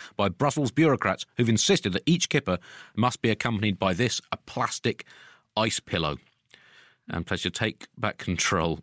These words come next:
of our regulatory <laughs> framework." Now, this would be fine were it not for the fact that the regulation he was pretending to be so hacked off about was, uh, n-, nothing to do with the E U.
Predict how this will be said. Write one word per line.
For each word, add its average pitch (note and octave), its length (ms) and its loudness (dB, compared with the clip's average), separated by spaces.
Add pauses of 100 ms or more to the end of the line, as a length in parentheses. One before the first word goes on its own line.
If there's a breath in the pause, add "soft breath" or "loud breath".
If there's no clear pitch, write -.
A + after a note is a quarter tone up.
(120)
of F#2 120 -2
our F2+ 140 2
regulatory F2 800 -2
<laughs> - 60 -20
framework." E2+ 480 -2 (160)
Now, B2+ 320 0 (640 loud breath)
this F#3+ 240 2
would C4 120 4
be E3+ 100 6
fine G2 420 2 (100)
were B2+ 140 4
it B2+ 40 2
not D3 140 2
for - 80 -2
the A#2+ 80 0
fact - 420 -2 (240)
that A#2 120 0
the A2 100 2
regulation C#3+ 560 4
he G2 120 2
was F#2+ 160 2
pretending G#2 400 -2
to - 20 -4
be G2 100 2
so G2 220 2
hacked F#2 240 -4
off F#2 140 0
about D2+ 300 -2 (100)
was, F#2 360 0 (680)
uh, A2+ 180 0
n-, A2 180 -4
nothing C#3+ 320 2
to B2 80 2
do A2 160 4
with G2+ 120 4
the G2 120 0
E G2+ 80 2
U. F2 380 2